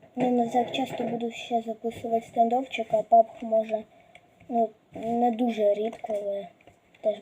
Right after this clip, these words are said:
буду записувати пабг. Бо по пабгу в мене ще ні одного відео нема.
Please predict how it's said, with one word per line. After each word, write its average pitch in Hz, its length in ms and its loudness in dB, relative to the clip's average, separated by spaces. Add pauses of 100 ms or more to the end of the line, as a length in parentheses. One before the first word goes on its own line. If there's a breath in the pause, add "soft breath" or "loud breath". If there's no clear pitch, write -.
буду 226 220 -10
записувати 220 560 -12
пабг. 196 200 -6 (560 loud breath)
Бо 226 100 2
по 240 140 2
пабгу 277 420 8
в 240 40 2
мене 233 300 6
ще 240 180 -6
ні 233 160 2
одного 226 680 0
відео 247 360 0
нема. 214 340 -4